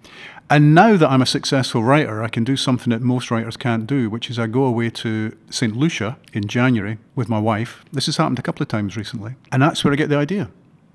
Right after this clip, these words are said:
Just sitting, staring at the sea, thinking about nothing, empty in your head,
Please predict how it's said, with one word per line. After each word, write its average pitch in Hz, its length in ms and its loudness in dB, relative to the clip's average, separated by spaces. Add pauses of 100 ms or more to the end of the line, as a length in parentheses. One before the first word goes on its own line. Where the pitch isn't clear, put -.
(160)
Just - 400 -4
sitting, 151 560 2
staring 156 440 2
at 131 100 0
the 135 80 -6
sea, 120 480 -2 (180)
thinking 156 340 2
about 120 160 2
nothing, 110 540 -2
empty 147 340 0
in 120 100 2
your 113 160 0
head, 107 440 -6